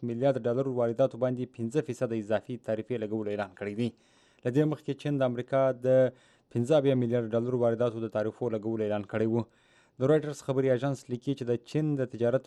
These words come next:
وزارت په یو بیان کې د امریکا د دغو اقداماتو غندنه شوې ده. په بیان کې راغلي چې د امریکا یو اړخیز اقدام د دواړو هیوادونو د جمهور رئیسانو ترمنځ د سوي تفاهم ښکاره سر-، سرغړونه ده. په بیان کې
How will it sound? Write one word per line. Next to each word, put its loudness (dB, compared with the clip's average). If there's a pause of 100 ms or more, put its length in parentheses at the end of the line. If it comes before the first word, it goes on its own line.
وزارت 0
په 0
یو -2 (420)
بیان 0 (120)
کې -6
د 2
امریکا -2
د -6
دغو -2
اقداماتو -2
غندنه 0
شوې -8
ده. -4 (440)
په -6
بیان 2
کې -4
راغلي 0
چې -14
د 2
امریکا 0
یو 0
اړخیز -6
اقدام 4
د -16 (100)
دواړو 6
هیوادونو 2 (240)
د 2
جمهور -2
رئیسانو -4
ترمنځ -2 (140)
د -2
سوي -2
تفاهم -4 (880)
ښکاره -2
سر-، -4 (140)
سرغړونه 0
ده. 0 (580)
په -2
بیان 2
کې -4